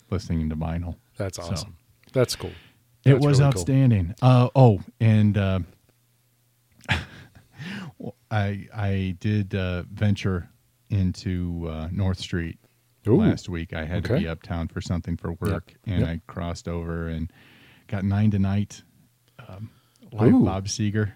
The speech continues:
Speaker 2: <laughs>
Speaker 1: and, uh,
Speaker 2: Nice.
Speaker 1: Honky, uh, Chateau,
Speaker 2: Oh.
Speaker 1: Elton John.
Speaker 2: Nice.
Speaker 1: So my pursuit of getting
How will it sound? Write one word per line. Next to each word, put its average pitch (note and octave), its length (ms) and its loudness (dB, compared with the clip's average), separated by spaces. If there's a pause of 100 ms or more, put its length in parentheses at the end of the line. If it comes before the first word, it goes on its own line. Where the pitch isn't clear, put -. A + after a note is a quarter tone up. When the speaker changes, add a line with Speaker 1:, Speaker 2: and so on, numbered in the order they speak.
(160)
Speaker 2:
<laughs> - 360 -6
Speaker 1:
and, F2 460 -2
uh, F2 240 -6
Speaker 2:
Nice. D3 340 -4 (540)
Speaker 1:
Honky, G#2 600 0
uh, E2+ 180 -2 (540)
Chateau, F#2+ 640 -2 (600)
Speaker 2:
Oh. F3+ 320 -4
Speaker 1:
Elton F2+ 260 -2
John. D#2+ 480 -4
Speaker 2:
Nice. D3+ 680 -2
Speaker 1:
So - 160 2
my G#2+ 120 6
pursuit A#2+ 500 0
of G#2 400 0
getting G#2+ 500 6